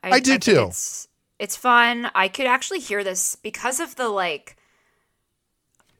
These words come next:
Speaker 1: quote, older references.
Speaker 2: Uh-huh.
Speaker 1: I could, like, see this doing fairly well on, like, an adult contemporary station, 'cause I think a lot of the, like, millennial Gen X would actually really gravitate towards the lyrics as well, and they could, like,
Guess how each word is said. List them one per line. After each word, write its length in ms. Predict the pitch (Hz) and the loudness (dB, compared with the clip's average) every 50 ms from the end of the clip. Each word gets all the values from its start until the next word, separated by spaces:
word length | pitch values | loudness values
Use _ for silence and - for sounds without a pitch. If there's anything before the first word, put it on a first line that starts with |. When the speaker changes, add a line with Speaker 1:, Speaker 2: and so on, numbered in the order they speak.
| _ _ _ - | _ _ _ -16
Speaker 1:
quote, 460 | - - - 214 190 175 165 - - _ _ _ _ _ _ _ | -14 -8 -4 -2 -2 0 -2 -4 -8 _ _ _ _ _ _ _
older 520 | - 220 233 247 262 254 262 269 262 262 233 | 0 2 2 2 0 -2 -4 -4 -6 -6 -6
references. 1040 | 190 214 214 220 - - 190 175 180 - - 160 156 160 170 190 190 - - - - _ - | -4 -4 -4 -4 -4 -4 -6 -6 -6 -6 -6 -6 -6 -6 -8 -8 -8 -8 -10 -10 -8 _ 2
Speaker 2:
Uh-huh. 280 | 123 117 131 123 135 - - | 4 4 4 4 2 4 4
Speaker 1:
I 180 | 226 247 294 339 | 6 6 6 4
could, 220 | - - 427 330 | 0 -4 -4 -2
like, 180 | 370 359 349 - | -2 -2 0 0
see 240 | - - 254 240 | 0 0 0 -2
this 180 | 226 233 233 - | -4 -4 -6 -4
doing 280 | - 220 208 202 196 185 | -4 -2 -2 -2 -4 -4
fairly 320 | - 196 190 185 180 180 | -4 -4 -2 -2 -2 -4
well 200 | 165 160 160 160 | -2 -2 0 0
on, 120 | 165 160 | -2 -2
like, 160 | 160 160 165 175 | -4 -8 -10 -10
an 180 | 170 170 170 - - | -10 -10 -12 -12 -12
adult 400 | 170 170 - 180 175 - - - | -14 -12 -8 -8 -8 -8 -8 -12
contemporary 760 | - 165 165 - - 160 156 - 160 147 139 139 139 135 165 | -18 -18 -16 -14 -14 -14 -14 -12 -12 -10 -8 -8 -8 -10 -10
station, 380 | - - - 156 151 - - 156 | -12 -12 -12 -12 -14 -14 -16 -16
'cause 120 | 165 - | -14 -12
I 80 | 160 175 | -12 -12
think 200 | 175 190 180 185 | -10 -12 -12 -10
a 40 | 185 | -10
lot 300 | 170 160 160 160 160 160 | -6 -2 -2 -2 -2 -2
of 80 | 156 | -6
the, 80 | - 165 | -10 -10
like, 340 | 156 156 151 147 143 - - _ _ _ _ _ | -8 -8 -8 -8 -10 -12 -18 _ _ _ _ _
millennial 600 | 196 185 185 185 180 185 185 185 190 190 185 180 | -12 -10 -8 -6 -6 -8 -8 -8 -8 -8 -8 -8
Gen 280 | 170 - - 180 170 165 | -8 -10 -10 -8 -8 -8
X 400 | 165 165 160 180 180 - - - | -8 -8 -8 -8 -10 -12 -12 -10
would 120 | 185 165 | -10 -6
actually 520 | 156 165 170 175 - - - 190 196 185 | -4 -4 -6 -6 -8 -12 -14 -14 -12 -12
really 200 | 180 180 170 170 | -10 -10 -10 -12
gravitate 560 | 165 170 165 156 - 160 - - 170 151 - - | -10 -10 -12 -12 -12 -12 -16 -18 -18 -18 -18 -16
towards 420 | - 170 160 160 160 156 - - | -14 -10 -8 -8 -8 -10 -12 -14
the 100 | - 165 | -12 -12
lyrics 380 | 165 156 147 151 151 - - - | -10 -10 -12 -12 -12 -12 -12 -12
as 40 | - | -10
well, 240 | - 165 160 156 175 | -8 -8 -6 -6 -8
and 80 | 180 165 | -10 -12
they 80 | 165 | -16
could, 180 | 160 - 175 - | -18 -20 -18 -14
like, 360 | 156 156 147 143 - - - | -12 -12 -12 -12 -14 -20 -20